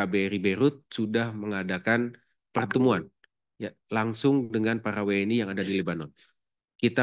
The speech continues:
menjelaskan langkah-langkah kontingensi yang sudah kita siapkan, langkah-langkah apa saja yang harus dipersiapkan oleh warga negara kita jika terjadi eskalasi, ya, dan kemudian kita melakukan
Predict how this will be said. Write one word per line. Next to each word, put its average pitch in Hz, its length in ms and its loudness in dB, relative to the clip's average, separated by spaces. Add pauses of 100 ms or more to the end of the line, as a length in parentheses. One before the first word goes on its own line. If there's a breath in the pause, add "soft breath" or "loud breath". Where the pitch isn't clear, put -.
menjelaskan 117 800 0
langkah-langkah 110 640 -2
kontingensi 107 800 0
yang 110 160 0
sudah 101 320 -4
kita 95 160 -6
siapkan, 120 640 -2 (720 loud breath)
langkah-langkah 110 720 -2
apa 110 240 -4
saja 117 400 0
yang 117 240 0
harus 143 480 0
dipersiapkan 98 800 -2
oleh 98 160 -4
warga 92 240 -4
negara 90 320 -6
kita 131 480 -4 (240)
jika 107 320 -2
terjadi 90 320 -6
eskalasi, 90 720 -2 (320)
ya, 131 160 -6 (400 loud breath)
dan 110 240 0
kemudian 117 640 2
kita 123 720 0
melakukan 110 1040 0